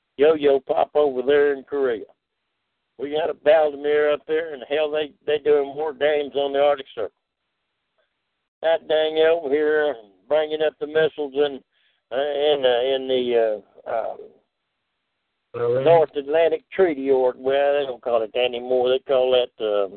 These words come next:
Speaker 1: nato. Uh, yeah, that's it, North Atlantic Tre-, uh, Treaty, uh, Organization.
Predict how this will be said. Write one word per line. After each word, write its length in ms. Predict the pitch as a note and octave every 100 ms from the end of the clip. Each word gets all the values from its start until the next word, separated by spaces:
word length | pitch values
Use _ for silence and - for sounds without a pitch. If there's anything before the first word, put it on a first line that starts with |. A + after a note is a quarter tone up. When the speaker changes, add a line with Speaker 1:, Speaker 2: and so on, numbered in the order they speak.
| A#2+
Speaker 1:
nato. 540 | C#3+ E3 C#3+ G#2+ E2+ _ _ _ _ _ _ _ _ A#2
Uh, 300 | B2 A#2+ A2+ B2
yeah, 240 | G3+ G3 D#3+
that's 120 | F3+ -
it, 260 | B2+ D3 D3+
North 220 | E3 D3
Atlantic 440 | C#3+ D3 E3 D3 B2+
Tre-, 320 | D#3+ F3+ E3 B2
uh, 40 | A2 -
Treaty, 340 | F3 E3 C#3+
uh, 260 | B2+ A2+ G#2 -
Organization. 720 | C3 B2+ B2 G#2+ A2 A2+ -